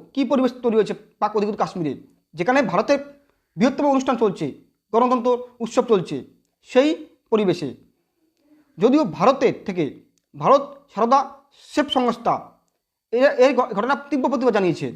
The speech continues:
আপনারা কমেন্ট করুন বন্ধুরা, এই পাক অধিকৃত কাশ্মীরে যে ফুটেজ, ভিডিও ফুটেজ দিলাম বা সরলভাবে যে ব্যাখ্যা দেওয়ার চেষ্টা করলাম আমি,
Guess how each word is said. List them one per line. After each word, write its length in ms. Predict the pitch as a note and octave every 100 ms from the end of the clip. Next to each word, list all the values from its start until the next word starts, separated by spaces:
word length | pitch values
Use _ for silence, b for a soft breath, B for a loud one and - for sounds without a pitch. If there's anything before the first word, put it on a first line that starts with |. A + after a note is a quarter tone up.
| - _ _
আপনারা 320 | - A#3+ D4+ D#4 - _ _ _
কমেন্ট 220 | C4 D4
করুন 180 | C#4+ C4+
বন্ধুরা, 300 | A3+ G3+ E3+ A#2 - _ _
এই 80 | G#3+
পাক 280 | G#3+ B3 C4 -
অধিকৃত 260 | B3+ C4 B3+
কাশ্মীরে 420 | B3+ C#4 C#4 D#3+ - -
যে 100 | -
ফুটেজ, 280 | F#3 F3 G3+ G3 -
ভিডিও 200 | F#3+ C4+
ফুটেজ 200 | C4 D4
দিলাম 200 | A#3+ C#4+ E4+ - b b
বা 80 | A3+
সরলভাবে 460 | A3+ - B3 C4 C#4+
যে 100 | C4+
ব্যাখ্যা 260 | G#3 A3+ C4+
দেওয়ার 200 | C#4 C#4
চেষ্টা 160 | C4
করলাম 200 | C#4 C4
আমি, 160 | A3 E3